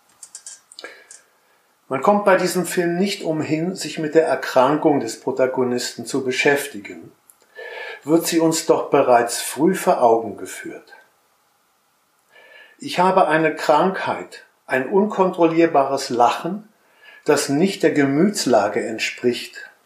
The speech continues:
Es tritt bei Menschen mit einer neurologischen Störung oder Hirnverletzung auf“,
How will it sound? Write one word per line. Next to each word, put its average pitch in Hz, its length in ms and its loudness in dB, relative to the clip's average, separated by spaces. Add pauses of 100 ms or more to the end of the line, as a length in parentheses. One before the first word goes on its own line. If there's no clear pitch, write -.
(1200)
Es - 200 -6
tritt 170 240 -2
bei 151 120 4
Menschen 175 520 0
mit 160 160 0
einer 127 260 2
neurologischen 127 960 2
Störung 160 840 2
oder 139 520 2
Hirnverletzung 113 840 -2
auf“, - 380 -10